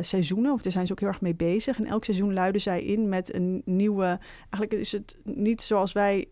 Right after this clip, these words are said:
bloemen in een vaas zetten met al die bloemen zo rotjekidee bij elkaar. Wat zij doen is, zij hebben een soort van platte vazen waar een soort,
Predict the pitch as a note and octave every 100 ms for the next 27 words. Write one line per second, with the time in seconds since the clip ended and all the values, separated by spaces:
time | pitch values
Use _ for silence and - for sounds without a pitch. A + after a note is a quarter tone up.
0 | - F3+ G3 G#3+ - F#3+ F3+ F3 - -
1 | - A3 G#3 G3 - F#3 F#3 F3+ - G3
2 | F#3 F3+ G#3+ F#3 - E3+ D#3+ D3+ - G#3+
3 | G3+ F3 E3+ F#3 F#3 F3 F#3+ A3+ F4 -
4 | - - - - G3 - G3+ A#3+ A#3 G#3
5 | G3+ F3+ - G3 G3+ - F3+ - F#3 -
6 | F3+ F3 - B3 C4 - - G3 B3 B3
7 | A#3 F#3+ F#3 F3+ - E3+ -